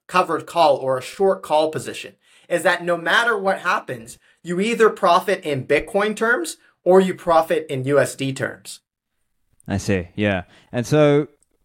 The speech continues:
Speaker 2: just to spell this out for everybody, the way the app is working is obviously there's no stable coin or fiat coin involved here. Like, it's literally all in Bitcoin terms, right? So as an example, if you put in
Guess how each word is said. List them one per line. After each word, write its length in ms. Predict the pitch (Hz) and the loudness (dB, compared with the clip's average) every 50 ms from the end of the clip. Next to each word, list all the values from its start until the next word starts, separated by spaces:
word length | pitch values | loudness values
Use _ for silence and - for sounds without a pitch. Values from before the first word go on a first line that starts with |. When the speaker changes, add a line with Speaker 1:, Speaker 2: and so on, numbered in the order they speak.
| _ _ _ _ 123 127 | _ _ _ _ -10 -2
Speaker 2:
just 260 | - 165 147 - - | 0 0 0 0 0
to 260 | 170 156 151 147 147 | 0 2 2 2 0
spell 260 | - - - 139 131 127 | -2 -2 0 2 2 2
this 160 | 120 113 113 | 2 2 2
out 220 | 123 117 117 - | 2 2 2 2
for 320 | - 117 113 110 110 110 - - | 0 2 2 2 2 0 -2 -4
everybody, 560 | 127 120 110 117 113 110 110 107 107 104 101 - - _ _ _ _ _ | -4 -4 -2 0 0 2 2 0 0 -2 -4 -8 -14 _ _ _ _ _
the 80 | - 120 | 0 2
way 200 | 120 135 139 131 | 4 4 4 4
the 160 | 120 127 - - | 2 0 -2 0
app 340 | 135 151 160 - - - - _ | 0 0 0 0 -4 -10 -8 _
is 160 | 127 117 110 | -4 -2 2
working 320 | 127 143 151 147 - 123 | 4 4 4 2 2 -2
is 140 | 117 113 113 | -2 0 0
obviously 320 | 123 117 117 107 - 120 113 | 0 -2 -2 -6 -6 -6 -4
there's 180 | 110 127 120 170 | -4 -4 0 0
no 300 | 175 170 170 165 165 - _ _ _ _ _ _ _ _ - | 2 2 2 0 -2 -6 _ _ _ _ _ _ _ _ -20
stable 400 | - - - 160 151 151 143 143 | -10 -2 2 2 4 4 2 2
coin 340 | - 143 143 139 139 139 135 | 2 2 2 2 2 2 0
or 60 | 117 | -2
fiat 440 | - - 147 143 139 135 139 - - | -2 0 0 2 2 2 0 -2 -4
coin 340 | - 135 127 127 127 123 | -2 0 2 2 2 2
involved 360 | 117 107 117 120 117 113 104 110 | 0 2 2 2 4 2 2 0
here. 140 | 107 101 | 0 0
Like, 180 | 104 104 104 107 | 0 0 -2 -4
it's 140 | 113 - - | -6 -6 -2
literally 400 | 123 139 147 - 147 143 139 139 | 0 0 0 0 0 0 2 4
all 260 | 131 127 120 120 - - | 4 4 4 4 2 0
in 280 | 139 139 135 135 127 | 0 0 0 0 0
Bitcoin 480 | 117 127 123 - - 120 117 117 113 107 | 0 0 0 0 -2 -2 0 0 -2 -2
terms, 380 | - 113 107 98 76 76 80 98 | -4 -4 -4 -6 -6 -8 -6 -4
right? 180 | 104 104 104 | -2 -2 0
So 140 | - 107 104 | 0 0 2
as 220 | 82 113 120 117 | 4 4 2 2
an 100 | 120 120 | 0 -2
example, 400 | 120 107 110 117 113 113 107 110 | -4 -2 -2 -2 -2 -2 -2 -6
if 100 | 104 98 | -6 -6
you 80 | 110 107 | -4 -2
put 160 | 107 120 113 | 0 2 4
in 220 | 113 110 110 104 | 4 2 2 0